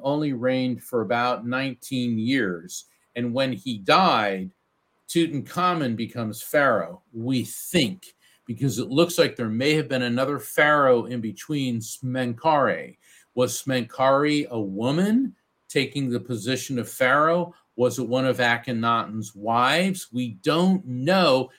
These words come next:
because Smenkhare is a very transitory and shadowy figure. And then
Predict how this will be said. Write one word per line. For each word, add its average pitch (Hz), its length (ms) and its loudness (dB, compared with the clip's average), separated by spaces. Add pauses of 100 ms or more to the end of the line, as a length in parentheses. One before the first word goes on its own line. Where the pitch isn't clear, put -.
(120)
because 120 480 -4
Smenkhare 156 880 4
is 117 220 -2
a 107 80 -4
very 123 340 -2
transitory 139 1160 -4 (280)
and 117 140 -4
shadowy 135 600 0
figure. 107 500 -6
And 117 220 -2
then 135 340 2